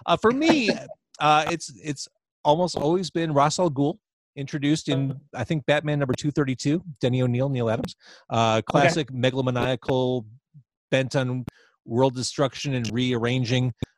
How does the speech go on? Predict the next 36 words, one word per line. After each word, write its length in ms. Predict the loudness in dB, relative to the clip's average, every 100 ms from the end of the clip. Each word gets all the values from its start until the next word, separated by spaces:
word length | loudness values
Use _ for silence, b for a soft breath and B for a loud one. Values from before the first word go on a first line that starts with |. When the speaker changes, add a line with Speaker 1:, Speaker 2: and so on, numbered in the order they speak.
| -10
Speaker 1:
Uh, 240 | -6 -2
his 120 | -2
daughter 240 | 2 2 2
Talia 440 | 0 0 0 2
was 220 | 2 0
a 180 | -2 -4 -6
romantic 400 | -6 -6 -6 -2
foil 180 | 0 0
for 120 | 0
Batman. 380 | -2 0 -2 -2
Big 120 | -4 -2
fan. 220 | -2 -2 -6 -8 _ _ _ _
Speaker 2:
Yeah, 220 | -2 -2 -4
Speaker 1:
Was 100 | 0
that 80 |
a 40 | 2
Speaker 2:
love 180 | 2 2
Speaker 1:
little 40 |
Speaker 2:
it. 20 |
Speaker 1:
too 300 | 0 0 0
nerdy 60 | -2
for 140 | -4
you? 100 | -6 -10 _ _ _ _ -12
Speaker 2:
Super 440 | 4 4 6 2
nerdy, 340 | 6 4 4
but 120 | 2 2
I 80 |
mean, 140 | 2 2
I 60 |
love, 340 | 4 6 4 4
I 80 | 0
love 260 | 6 4 4
that 120 | 2
you're 140 | 2
that 240 | 4 2 2
deep. 320 | -2 -2